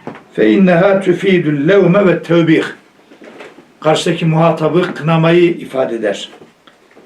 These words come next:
Onun yaptığı fiili kabullenmemeyi, inkar etmeyi ifade eder. Ama muzarilere dahil olduğu zaman bunlardan bir tanesi, o zaman ne yapar?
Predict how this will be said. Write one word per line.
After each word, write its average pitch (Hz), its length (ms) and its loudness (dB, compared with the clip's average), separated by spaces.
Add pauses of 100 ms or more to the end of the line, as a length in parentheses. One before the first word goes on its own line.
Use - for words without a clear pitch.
(400)
Onun 165 200 2
yaptığı 165 380 2
fiili 156 680 0
kabullenmemeyi, 147 840 0
inkar 156 340 -2
etmeyi 147 500 0
ifade 123 360 -6
eder. 101 280 -8 (840)
Ama 160 180 2
muzarilere 175 720 2 (440)
dahil 165 300 0
olduğu 170 260 2
zaman 165 360 0
bunlardan 165 640 0 (440)
bir 175 200 0
tanesi, 170 680 0 (680)
o 151 100 0
zaman 165 340 2
ne 180 80 4
yapar? 185 500 0